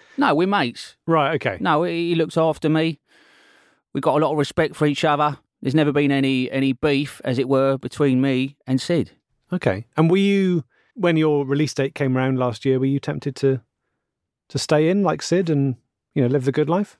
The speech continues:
Speaker 1: No, not really. I, I, you know, you miss your own toilet, don't you? And, and, and I, I can't really take a dump in front of anyone else, so I just wanted to get back. And, you know, I had,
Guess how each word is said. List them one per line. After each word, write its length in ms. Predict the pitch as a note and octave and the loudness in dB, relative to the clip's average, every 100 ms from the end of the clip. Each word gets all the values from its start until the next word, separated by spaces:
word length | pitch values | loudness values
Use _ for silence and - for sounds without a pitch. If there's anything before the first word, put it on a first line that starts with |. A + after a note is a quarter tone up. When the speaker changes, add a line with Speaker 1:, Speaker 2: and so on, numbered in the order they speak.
| - | -2
Speaker 1:
No, 320 | B3 G3 D3+ | 2 2 2
not 180 | C3+ A#2 | 0 0
really. 460 | A#2 A#2+ B2 B2 B2+ | -2 0 0 0 0
I, 80 | |
I, 360 | C3+ C#3 C#3 C#3+ - | -2 0 -2 -2 -6
you 140 | D#3 | -2
know, 140 | C3+ B2+ | 0 0
you 140 | C#3 | 0
miss 220 | D#3 D3 | 0 -2
your 100 | E3 | -2
own 140 | D3 D3 | -2 -2
toilet, 420 | - F3 C#3+ A2 | -2 -2 -2 -2
don't 240 | D3+ D3 | -2 -2
you? 220 | A#2+ A#2 A#2 | -2 -2 0
And, 160 | A#2+ | -2
and, 240 | B2 C#3 G2+ | -4 -6 -4
and 180 | C#3 | -2
I, 100 | C#3+ | 0
I 160 | D3+ C#3+ - | -2 -4 -2
can't 240 | D3+ C#3 | -2 0
really 280 | C3+ B2+ B2+ | 0 0 -2
take 260 | D#3+ D3+ | -2 -2
a 60 | B2 | -2
dump 280 | - A#2+ D#2+ | -2 -2 -2
in 60 | |
front 220 | B2 B2 A2+ | -2 -2 0
of 80 | |
anyone 340 | A2+ A2+ A2 A2+ | 0 0 0 0
else, 240 | B2 C3 | 0 -2
so 240 | - C3 C3+ | -2 0 0
I 80 | |
just 220 | C3 C3 C3 | -2 -2 0
wanted 160 | A#2+ | 0
to 40 | - | 0
get 200 | B2 - | -4 0
back. 280 | C3 A#2+ - | -2 -2 -6
And, 120 | B2 | -8
you 200 | B2 C3 | -4 0
know, 100 | C3 | 2
I 60 | C3+ | 2
had, 140 | B2 | -2